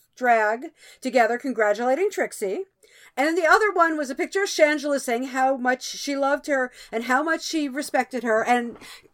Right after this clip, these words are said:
Bianca had been Team Shangela prior to yesterday. So it was like, I, I felt like Bianca felt as a former winner, she had to congratulate Trixie 'cause it was the proper thing to do. And she was telling people off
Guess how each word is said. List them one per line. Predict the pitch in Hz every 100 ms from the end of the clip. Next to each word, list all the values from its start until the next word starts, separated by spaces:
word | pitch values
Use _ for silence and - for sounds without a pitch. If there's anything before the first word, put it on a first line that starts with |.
| _ _
Bianca | 285 320 359 320
had | 285 359 269
been | 339 311
Team | - 320
Shangela | 294 302 302 254 247 208 -
prior | 247 226 226
to | 226 220
yesterday. | 196 180 185 139 123 -
So | - 226 214 202 - -
it | 269
was | 302 277
like, | 294 269
I, | - 285 -
I | 415
felt | 370
like | 339 254
Bianca | 302 302 349
felt | 285 311 294 - -
as | 254 262
a | 254
former | _ 277 285 320
winner, | 285 277 311
she | - 277
had | 240 240
to |
congratulate | 269 285 262 254 269 269 247 - - - -
Trixie | 311 - 302
'cause | 285 269
it | 247
was | 254
the | 247 202 _
proper | - 240 269
thing | 262 269
to | 262
do. | 226 226
And | 226
she | 226
was | 233 233 277
telling | - 320 302
people | 294 311 294
off | 214 226 226 -